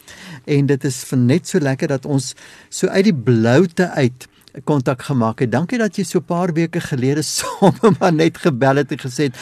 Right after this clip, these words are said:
"Miller, het jy tyd vir koffie?" En jy weet, ek het altyd lus vir 'n koffie en 'n kuiertjie.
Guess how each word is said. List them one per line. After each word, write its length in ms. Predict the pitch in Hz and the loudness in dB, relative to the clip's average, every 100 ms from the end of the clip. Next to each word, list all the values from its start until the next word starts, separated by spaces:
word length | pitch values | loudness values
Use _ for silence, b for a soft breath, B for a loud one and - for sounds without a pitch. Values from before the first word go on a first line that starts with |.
| B - | B 2
"Miller, 260 | 165 190 | 6 6
het 160 | 180 170 | 6 2
jy 100 | 156 | 0
tyd 280 | - 160 - | 0 -2 -2
vir 120 | 147 | -4
koffie?" 320 | 170 143 160 | -4 -2 0
En 80 | 135 | 0
jy 120 | 135 | 2
weet, 220 | 151 160 | 2 0
ek 140 | 135 - | -4 -10
het 140 | - - | -12 -2
altyd 400 | 147 131 131 127 | -2 0 -2 -2
lus 220 | 113 - | -4 -4
vir 120 | 127 | -4
'n 80 | 110 | -4
koffie 320 | 127 113 - | -4 -6 -4
en 100 | 113 | -4
'n 60 | 110 | -6
kuiertjie. 560 | - 110 101 - - | -8 -8 -10 -12 -18